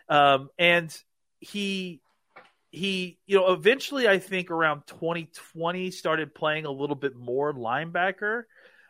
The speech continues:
uh, with the idea that in twenty twenty-one he would make that, that kind of a full transition. So after the twenty twenty season,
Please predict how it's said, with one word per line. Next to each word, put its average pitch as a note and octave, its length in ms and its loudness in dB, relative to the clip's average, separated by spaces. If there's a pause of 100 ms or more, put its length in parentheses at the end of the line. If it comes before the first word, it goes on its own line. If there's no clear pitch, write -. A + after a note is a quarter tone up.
uh, C#3 340 4
with D#3+ 180 0
the E3+ 140 2
idea D3+ 320 4
that C#3 180 -4
in C#3+ 140 -6
twenty D3+ 300 -8
twenty-one C#3+ 540 -6
he C#3 100 -8
would C3+ 180 -6
make C3+ 180 -6
that, A2+ 200 -10
that C3 120 -2
kind C3+ 160 -4
of A#2+ 80 -2
a A2 80 -4
full C3+ 300 -2
transition. B2+ 800 -8
So D#3+ 100 0
after E3+ 220 4
the E3 80 -8
twenty E3+ 280 -6
twenty D#3 260 -8
season, C#3+ 500 -10